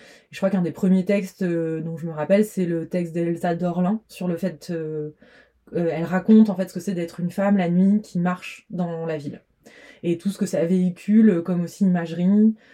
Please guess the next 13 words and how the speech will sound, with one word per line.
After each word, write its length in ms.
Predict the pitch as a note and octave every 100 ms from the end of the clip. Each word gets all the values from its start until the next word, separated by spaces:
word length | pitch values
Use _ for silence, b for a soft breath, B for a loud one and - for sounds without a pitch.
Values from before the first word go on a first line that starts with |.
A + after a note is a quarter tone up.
| B
euh, 280 | - E3+ E3
des 120 | E3
travailleuses 320 | D#3+ F3+ E3+ E3+
du 100 | F3
sexe, 800 | - D#3+ F#3+ F#3 F#3+ F#3+ - E3+
euh, 400 | D#3+ D#3 D#3 D3+ D3+
et 220 | F#3 F3
de 160 | E3 E3
la 160 | E3 D#3
violence, 400 | F3 F#3+ G#3 F#3+
en 80 |
fait, 300 | E3+ F#3+ F3+
euh, 680 | E3 D#3 D3+ C#3+ C#3+ C#3+ C3